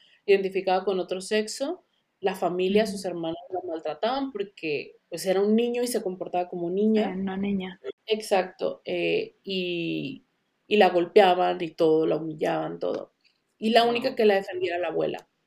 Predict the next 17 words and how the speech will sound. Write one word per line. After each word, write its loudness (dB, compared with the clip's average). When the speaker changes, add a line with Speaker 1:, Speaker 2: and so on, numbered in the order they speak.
Speaker 1:
La 2
abuela, 6
eh, -6
fallece 0
y -10
los -10
hermanos -4
la -2
botan -6
a -6
la -8
calle. -12
Entonces, -6
Speaker 2:
Uf. -2
Speaker 1:
ella 0
se -4
busca -4